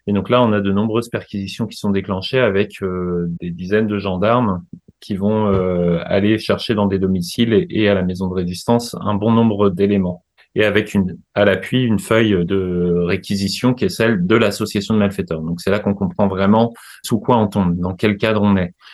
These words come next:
Donc on comprend que toutes ces opérations policières, elles s'inscrivent dans une, euh, instruction d'association de malfaiteurs. Jusqu'à ce point, on savait pas qu'il y avait une association de malfaiteurs, euh,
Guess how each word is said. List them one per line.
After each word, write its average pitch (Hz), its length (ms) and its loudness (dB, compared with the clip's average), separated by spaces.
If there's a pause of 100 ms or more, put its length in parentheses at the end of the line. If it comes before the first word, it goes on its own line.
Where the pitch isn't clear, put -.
(220)
Donc 101 140 -6
on 104 80 2
comprend 117 320 2
que 110 140 0
toutes - 180 -8
ces 113 100 0
opérations 104 460 4
policières, 101 400 0
elles 101 80 -2
s'inscrivent 101 500 -2
dans 113 200 0
une, 107 260 2
euh, 95 500 2
instruction 107 440 -2
d'association 104 580 -2
de 107 60 2
malfaiteurs. 95 420 -2
Jusqu'à 101 300 -2
ce 104 120 -2
point, 123 260 2
on 113 60 0
savait 98 300 2
pas 110 140 0
qu'il 107 140 -6
y - 20 -4
avait 104 80 -2
une 98 100 2
association 95 560 -6
de 104 60 0
malfaiteurs, 98 580 0
euh, 90 160 0